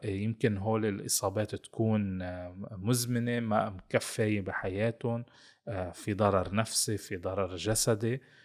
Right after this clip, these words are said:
وفي حدًا، آم، يعني، عايش ب-، بحضن ظاهرة الإفلات من العقاب. ما حدا بيحاسب هذا الكيان على هالجرائم اللي عم تنعمل. أضرار دايمًا من جهتنا،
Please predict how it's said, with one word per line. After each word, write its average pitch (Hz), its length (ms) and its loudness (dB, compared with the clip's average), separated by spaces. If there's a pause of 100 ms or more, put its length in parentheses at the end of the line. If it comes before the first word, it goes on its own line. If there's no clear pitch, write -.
(200)
وفي 160 340 2
حدًا، 147 460 4 (440)
آم، 104 680 0 (760)
يعني، 101 640 0
عايش 135 760 6
ب-، 101 920 -2 (380)
بحضن 123 500 6
ظاهرة 123 480 4
الإفلات 120 480 -2
من 113 140 0
العقاب. 110 560 2 (220)
ما 117 140 4
حدا 120 280 4
بيحاسب 104 580 -2 (380)
هذا 107 220 4
الكيان 104 540 0
على 95 220 0
هالجرائم 98 720 0
اللي 95 100 -8
عم 92 220 -10
تنعمل. 95 540 -4
أضرار 104 420 2
دايمًا 104 360 0
من 92 220 -6
جهتنا، 98 680 -6